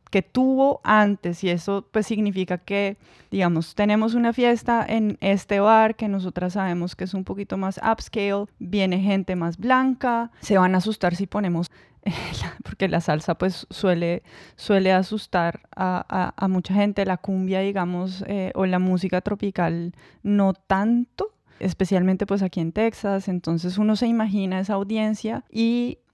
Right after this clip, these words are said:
charla con las otras chulitas y dice, "Bueno, ¿usted qué va a llevar? Yo voy a llevar esto, yo voy a llevar a tal".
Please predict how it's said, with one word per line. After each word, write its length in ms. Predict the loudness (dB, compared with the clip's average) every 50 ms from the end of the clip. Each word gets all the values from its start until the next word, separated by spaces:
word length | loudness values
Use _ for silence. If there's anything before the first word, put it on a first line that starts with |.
| _ -2
charla 340 | 2 2 2 4 2 0 -2
con 180 | -2 0 0
las 140 | 0 0 0
otras 240 | -2 -2 -4 -4 -2
chulitas 600 | -2 -2 0 0 -2 -2 -2 -2 -4 -4 -6 -12 _
y 160 | -2 0 2 2 2
dice, 400 | 0 0 0 -2 -2 -2 -4 -6 -2
"Bueno, 280 | 2 4 4 4 4 2
¿usted 240 | 0 -2 -4 -2
qué 80 | 0 0
va 100 | 2 2
a 40 | 2
llevar? 340 | 4 4 4 4 4 2 0
Yo 120 | -4 -4
voy 100 | -4 -4
a 40 | -2
llevar 260 | -2 -2 -2 0 0
esto, 260 | 0 0 -2 -2 -6 -8
yo 140 | -6 -4
voy 80 | -4 -4
a 20 |
llevar 240 | -6 -6 -4 -4 -4
a 40 | -2
tal". 280 | 0 0 0 0 0